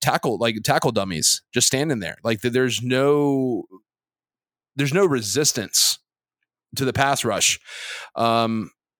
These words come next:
and on the flip side of that, our defensive line, like, we gave up so many yards up the middle. Like, I know you didn't watch the game, Pro, but, like, we're talking quarterback draws up the middle, fucking fifteen yards.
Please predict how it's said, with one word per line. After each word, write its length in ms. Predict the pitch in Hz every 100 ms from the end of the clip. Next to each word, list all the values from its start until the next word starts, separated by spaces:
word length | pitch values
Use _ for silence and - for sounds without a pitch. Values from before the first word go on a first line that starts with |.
| _
and 100 | 151
on 120 | 151 160
the 60 |
flip 220 | - 247 214
side 260 | 156 120
of 60 | 113
that, 320 | 110 131 - _ _ _ _ _ _ _ _ _ _
our 200 | 127 135
defensive 600 | 117 185 214 214 143 120
line, 520 | 110 107 104 104 127 139 _ _ _ _
like, 200 | 139 143 -
we 220 | 151 226
gave 240 | 277 262
up 140 | 214 -
so 340 | - - 151
many 240 | 190 185 131
yards 500 | 123 139 113 104 98 -
up 240 | 117 - -
the 100 | 107
middle. 520 | 101 101 98 - - _ _ _ _ _ _
Like, 120 | 120
I 80 | 139
know 80 | 165
you 100 | 151
didn't 160 | 139
watch 200 | 123 113
the 60 | 113
game, 200 | 113 98
Pro, 180 | 101 98
but, 160 | 117
like, 340 | 120 117 92 - - - -
we're 100 | -
talking 380 | 190 170 131 110
quarterback 400 | - 120 98 -
draws 420 | - 120 165 165
up 140 | 139 131
the 80 |
middle, 320 | 123 107 95 -
fucking 260 | - 117 104
fifteen 340 | 117 - 101
yards. 300 | 92 69 -